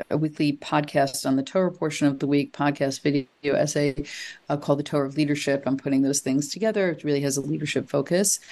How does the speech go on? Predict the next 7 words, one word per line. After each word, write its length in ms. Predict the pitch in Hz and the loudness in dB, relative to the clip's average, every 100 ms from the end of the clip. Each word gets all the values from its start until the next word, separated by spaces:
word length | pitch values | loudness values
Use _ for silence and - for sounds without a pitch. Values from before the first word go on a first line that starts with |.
| - - - - | -16 -16 -16 -8
Uh, 300 | 147 165 160 - | -2 0 0 0
and 760 | 156 147 151 147 147 147 147 - - | 2 2 0 0 2 2 0 -4 -2
I 340 | 151 160 156 - | 0 2 -2 -4
am, 440 | 160 160 160 160 156 | -2 0 2 0 0
uh, 340 | 156 151 151 - | 0 2 0 -2
I 240 | 156 151 156 | -2 -2 0
am 260 | 165 175 | 2 2